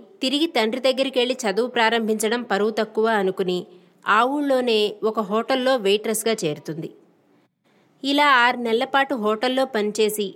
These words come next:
నాలుగు డబ్బులు వెనకేసుకుని తన డబ్బుతో టికెట్ కొనుక్కొని లండన్ తిరిగొచ్చేస్తుంది. అప్పుడు కూడా తండ్రి, "చదువుకో, నీకు ఇరవై ఏళ్ళు కూడా నిండలేదు,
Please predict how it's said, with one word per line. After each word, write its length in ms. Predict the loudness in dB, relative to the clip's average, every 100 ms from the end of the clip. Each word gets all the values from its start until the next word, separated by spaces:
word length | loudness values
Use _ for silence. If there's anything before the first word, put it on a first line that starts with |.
| -10
నాలుగు 380 | -2 0 2 2
డబ్బులు 360 | 0 -2 -2 0
వెనకేసుకుని 800 | 0 0 0 0 0 0 0 -2 -12 _ _ _ _ 0
తన 100 | 2
డబ్బుతో 400 | 2 0 0 0
టికెట్ 400 | 0 -4 -4 -2
కొనుక్కొని 420 | -2 0 0 0
లండన్ 400 | 2 0 0 -2
తిరిగొచ్చేస్తుంది. 840 | -2 -2 -4 -6 -10 -8 -10 -10 -14 _ _ _ _ _ _ _ -6
అప్పుడు 300 | -4 -4 -6
కూడా 280 | -2 0 0
తండ్రి, 640 | 0 0 0 0 0 -4
"చదువుకో, 720 | -10 -6 -2 0 0 -2 -4 -8 _ -2
నీకు 280 | -2 -2 -2
ఇరవై 320 | 0 2 2
ఏళ్ళు 340 | 4 2 2
కూడా 280 | 0 0 2
నిండలేదు, 500 | 2 0 0 -2 -4